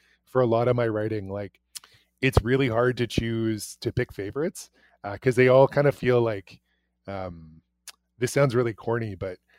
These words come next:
uh, I know someone was talking about how, uh, I was talking to a, a friend of mine, Alicia, about this idea of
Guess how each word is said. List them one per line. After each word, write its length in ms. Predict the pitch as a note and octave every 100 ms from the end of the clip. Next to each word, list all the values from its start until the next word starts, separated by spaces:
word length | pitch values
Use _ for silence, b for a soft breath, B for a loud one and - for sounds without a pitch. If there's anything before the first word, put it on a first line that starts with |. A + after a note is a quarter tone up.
| b -
uh, 180 | G2 G2
I 80 | A2+
know 180 | A#2 A#2
someone 300 | B2+ B2+ A#2
was 140 | G#2+
talking 320 | A2 A2 A#2
about 180 | G#2 G#2
how, 540 | - G2 G2 F#2+ F2+ -
uh, 40 | F#2+
I 80 | F#2
was 100 | G2
talking 240 | A2 G#2+ G#2+
to 140 | G2+
a, 160 | F#2 F2 F#2+
a 240 | F2+ F2
friend 220 | - G2
of 80 | G#2
mine, 300 | G2+ F2 E2+ _
Alicia, 300 | G#2 G2+ G2+
about 240 | F#2+ F#2
this 160 | G2+ G2
idea 300 | G2 G2+ G2+
of 440 | - G#2 F#2 F2+